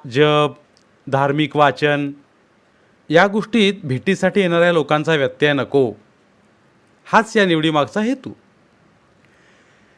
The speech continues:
इतके असूनही अनेक जण माझ्याकडे येतात. आपल्यावर गुदरलेली संकटे मन मोकळेपणाने माझ्या कानी घालतात. सुचवावेसे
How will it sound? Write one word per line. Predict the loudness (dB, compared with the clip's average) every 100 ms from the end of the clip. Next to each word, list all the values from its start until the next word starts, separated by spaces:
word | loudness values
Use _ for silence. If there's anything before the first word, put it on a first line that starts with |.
| _ _ -6
इतके | -6 2 4
असूनही | 4 2 4 4 2
अनेक | 2 2 2
जण | 0
माझ्याकडे | 0 0 0 0 0
येतात. | 0 -4 -8 -12 -20 _ _ _ _ _ _ _ _
आपल्यावर | -4 2 4 4
गुदरलेली | 2 0 0 0 -4
संकटे | -6 -6 -2 -2
मन | 0 -2
मोकळेपणाने | -4 0 2 2 0 0 -2 -6 -10 -20 -20 -20 -14 0
माझ्या | 0 2 2
कानी | 2 -2
घालतात. | -4 -6 -8 -8 -12 -20 -20 -20 -20 -20 _ _ _ _ _ _ _ -6
सुचवावेसे | -4 0 4 6 6 2 0 0